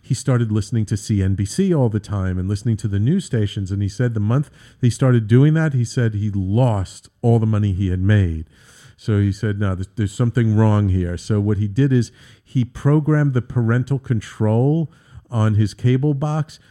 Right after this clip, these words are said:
to block all of the news stations. So even if he flipped through, he wouldn't see them.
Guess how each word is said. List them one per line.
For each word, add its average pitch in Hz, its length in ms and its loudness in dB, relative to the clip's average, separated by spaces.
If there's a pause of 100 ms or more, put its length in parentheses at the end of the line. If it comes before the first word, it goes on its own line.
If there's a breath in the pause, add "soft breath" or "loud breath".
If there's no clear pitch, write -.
(200 soft breath)
to 123 80 2
block 113 600 -2
all 117 200 2
of 104 120 0
the 107 100 2
news 107 300 2
stations. 85 600 -6 (220 soft breath)
So 131 180 0
even 156 300 2
if 165 140 0
he 151 100 0
flipped - 460 -2
through, 139 500 4
he 110 140 2
wouldn't 110 320 -2
see 107 260 0
them. 78 380 -6